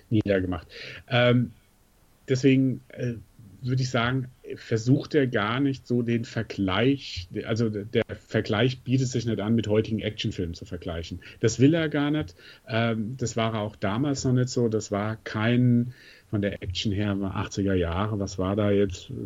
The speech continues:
Schwarzenegger war da noch nicht so, Chuck Norris. Ich weiß gar nicht, wer so Anfang der sechziger, also das war der Übergang siebziger, achtziger, da war ja eher Clint Eastwood oder so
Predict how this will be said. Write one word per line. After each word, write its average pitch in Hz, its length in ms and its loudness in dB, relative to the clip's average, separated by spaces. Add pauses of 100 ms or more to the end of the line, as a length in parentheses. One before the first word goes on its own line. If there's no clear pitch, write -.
(100)
Schwarzenegger 104 1080 0 (560)
war 104 400 2
da 110 240 2
noch 104 380 0
nicht 120 240 0
so, 107 640 2 (200)
Chuck - 380 -12
Norris. 104 460 0
Ich 117 100 -2
weiß 123 200 2
gar 117 120 4
nicht, 107 100 0
wer 113 80 2
so 110 260 0
Anfang 127 420 0
der 110 180 2
sechziger, 87 400 -4
also 104 460 0 (340)
das 101 140 -4
war 110 100 4
der 110 120 2
Übergang 113 480 2
siebziger, 104 480 -2
achtziger, 110 340 -2
da 98 140 0
war 107 100 2
ja 110 140 6
eher 104 300 2
Clint 101 300 -2
Eastwood 117 420 -2
oder 101 220 2
so 110 380 2